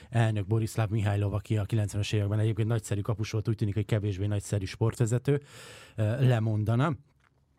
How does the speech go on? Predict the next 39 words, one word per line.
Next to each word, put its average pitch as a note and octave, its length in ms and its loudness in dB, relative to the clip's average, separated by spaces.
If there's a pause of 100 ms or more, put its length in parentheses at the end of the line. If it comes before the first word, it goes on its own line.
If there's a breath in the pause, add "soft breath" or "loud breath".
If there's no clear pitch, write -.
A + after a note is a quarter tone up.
(260)
És B2+ 100 4
ezzel B2 340 2
a A#2 160 -2
mérkőzéssel A#2+ 600 2
egy A#2+ 140 2
időben B2+ 320 0
egy A#2 140 -2
nagyobb G#2+ 260 -2
megmozdulást G2+ 800 0
ígértek G2 520 -2
Szófiába, G#2 640 -2 (240 loud breath)
és B2 140 -6
a C#3 40 4
helyi C#3 240 2
rendőrség A2 540 -2
mondta G#2 280 -2
egyébként G2+ 340 -2
azt, F2+ 120 -4
hogy G#2+ 100 -4
a A2 60 -2 (100)
két B2 300 0
eseményt G2+ 400 -2
együtt G#2+ 540 -4
nem G#2 220 2
tudja F#2+ 300 -4
biztosítani, B2+ 640 0 (460 loud breath)
így A#2 240 -4
kellett G#2 360 -2
valamit G#2 420 -2
kitalálni. G2+ 480 0
Legalábbis B2 340 0
ez F#3 80 0
az D#3+ 80 2
egyik C#3 300 0
kényszerpálya, G#2+ 800 0
amit G2+ 240 -4
mondanak G#2 600 0
a G2+ 300 0
bolgárok. A2 560 0